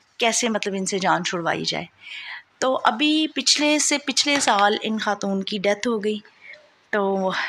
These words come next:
बड़ी वो दिलचस्प बातें सुनाती थीं, बड़े मज़े मज़े की। तो बल्कि जब उस वक़्त मेरा उनसे <laughs> राब्ता हुआ तो मैंने उनसे बातें सुनी, तो फिर मैं अक्सर शाम में ना, तो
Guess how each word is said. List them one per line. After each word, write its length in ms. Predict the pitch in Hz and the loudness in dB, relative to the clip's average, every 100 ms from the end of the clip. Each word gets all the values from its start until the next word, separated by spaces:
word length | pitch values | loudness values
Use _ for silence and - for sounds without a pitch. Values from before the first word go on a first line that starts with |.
| - - | -6 0
बड़ी 160 | 311 523 | 2 4
वो 240 | 523 480 | 4 4
दिलचस्प 420 | 302 269 339 339 233 | 4 4 2 2 2
बातें 280 | 214 226 | 2 0
सुनाती 460 | 240 240 202 208 208 | 0 2 2 0 -2
थीं, 260 | - 208 202 - - - - | -2 -4 -6 -10 -12 -12 -2
बड़े 200 | 226 233 | 2 2
मज़े 240 | 226 214 220 | 2 0 0
मज़े 260 | 214 196 | 0 0
की। 220 | 190 196 196 - - - | -2 -6 -8 -20 -20 -6
तो 60 | 240 | 0
बल्कि 240 | 254 254 | 0 2
जब 180 | 262 233 | 0 2
उस 200 | 254 247 | 0 0
वक़्त 180 | 269 277 | 0 0
मेरा 260 | 240 226 226 | 2 4 4
उनसे 300 | 226 233 214 | 2 0 4
<laughs> 300 | 196 - 233 | 4 4 2
राब्ता 480 | 202 196 - 220 | 2 2 2 4
हुआ 340 | 247 233 247 226 - - - - - | 6 4 0 -2 -8 -14 -14 -12 -4
तो 60 | |
मैंने 260 | 220 208 208 | 0 2 2
उनसे 160 | 214 208 | 0 2
बातें 320 | 196 - 240 | 2 2 -2
सुनी, 220 | 247 269 | 0 0
तो 60 | 285 | 2
फिर 100 | 285 | 4
मैं 100 | 269 | 2
अक्सर 300 | 262 - 294 | 2 0 4
शाम 340 | 277 226 190 | 6 6 4
में 160 | 202 226 | 2 0
ना, 140 | 381 - - - - - _ - | -2 -6 -16 -14 -18 -20 _ -2
तो 160 | 202 | 2